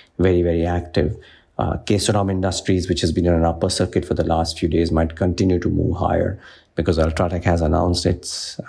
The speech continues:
acquisition of the cement unit of Kesoram, which values Kesoram at about hundred and seventy-three rupees per share versus hundred and thirty-nine currently. A deal done at an E V per ton of sub hundred dollars.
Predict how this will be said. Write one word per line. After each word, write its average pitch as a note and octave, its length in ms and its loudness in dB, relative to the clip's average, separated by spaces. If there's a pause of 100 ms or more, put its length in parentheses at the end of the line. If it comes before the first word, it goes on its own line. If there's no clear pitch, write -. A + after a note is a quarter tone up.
acquisition F#2 580 0
of E2+ 300 -2
the F2 140 2
cement F#2 380 0
unit F2+ 220 0
of F2 180 -2
Kesoram, F2+ 640 0 (420)
which F2+ 180 0
values F#2 800 2
Kesoram F2 500 0
at F2 60 0
about E2 220 0
hundred F2 240 -2
and F2 120 0
seventy-three F2+ 1000 0
rupees E2+ 340 0
per E2 100 -2
share D#2+ 420 0 (360)
versus F2 280 2
hundred F2+ 200 4
and E2+ 120 2
thirty-nine F2 840 0
currently. E2 680 0 (420)
A E2 220 2
deal G2 340 2
done F#2+ 140 2
at F2+ 180 0
an E2+ 60 0
E F2 220 4
V F#2 40 -8
per F#2 120 0
ton F2 220 0
of F2 160 0
sub - 360 -2
hundred F2 320 -2
dollars. E2 560 0